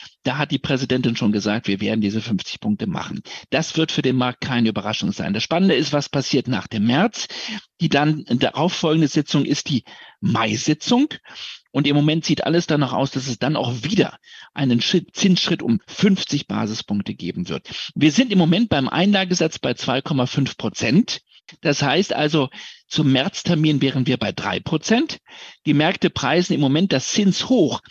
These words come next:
bei vier Prozent ein. Dann kämen entweder noch mal zwei weitere fünfziger Schritte oder zwei oder drei, vier, in dem Fall vier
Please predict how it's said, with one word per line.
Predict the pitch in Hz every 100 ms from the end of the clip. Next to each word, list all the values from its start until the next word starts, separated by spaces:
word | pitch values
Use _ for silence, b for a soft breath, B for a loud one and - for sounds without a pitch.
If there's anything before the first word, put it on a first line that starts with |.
| B -
bei | 120 120
vier | - 240 214
Prozent | - 107 - 113 -
ein. | - 113 254 B B B B -
Dann | 151
kämen | - 202 202 180
entweder | - 190 196 175
noch | 156
mal | 156 131
zwei | - - 110
weitere | 113 123 180 147
fünfziger | 113 - 147 - 156 160 156
Schritte | - 180 185 B B B
oder | 131 151 139
zwei | - 135 131 131 - B B B -
oder | - -
drei, | - 123 120
vier, | - 160 190 139
in | 113
dem | 131 131
Fall | 120 110
vier | - 165 147